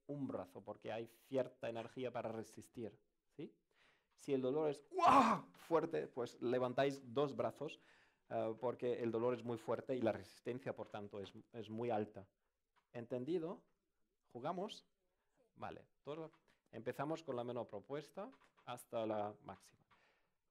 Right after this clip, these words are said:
La primera propuesta, los ingresos máximos deben alcanzar un máximo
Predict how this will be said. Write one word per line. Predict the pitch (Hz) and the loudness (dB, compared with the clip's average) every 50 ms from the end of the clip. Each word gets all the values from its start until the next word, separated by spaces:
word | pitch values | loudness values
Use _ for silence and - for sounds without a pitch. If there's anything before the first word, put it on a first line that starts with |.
| _ _ _ | _ _ _
La | - 107 | -16 -14
primera | - - 113 120 135 151 156 - | -10 -6 -4 -2 0 2 0 0
propuesta, | - 139 120 117 - 139 143 139 - 180 196 220 208 _ _ _ _ _ _ _ _ _ _ _ _ _ - | 0 -4 -8 -4 -4 -4 -4 -4 -4 -6 -6 -8 -10 _ _ _ _ _ _ _ _ _ _ _ _ _ -12
los | - 113 117 113 113 | -6 -4 -4 -4 -4
ingresos | 123 113 110 120 135 139 135 - 135 120 - | -4 -4 -2 -2 -2 -2 -2 -6 -8 -8 -4
máximos | 127 123 123 - - 160 156 156 170 196 196 - - - _ _ _ _ | -4 -4 -4 -4 -4 -4 -2 -2 -2 -4 -6 -10 -16 -20 _ _ _ _
deben | - 123 113 127 135 147 156 151 147 - - | -16 -6 -2 0 0 2 0 0 -2 -2 2
alcanzar | 131 135 135 135 135 131 117 107 - - 143 143 147 170 202 - _ _ _ _ _ _ _ _ _ _ _ | 2 2 2 2 -2 -4 -4 -4 -6 -4 -4 -2 -2 -4 -8 -12 _ _ _ _ _ _ _ _ _ _ _
un | - 127 127 127 | -8 -6 -4 -2
máximo | 135 139 135 135 - - - 165 165 165 165 165 170 165 | -2 -4 -4 -6 -10 -10 -8 -6 -6 -6 -6 -6 -8 -10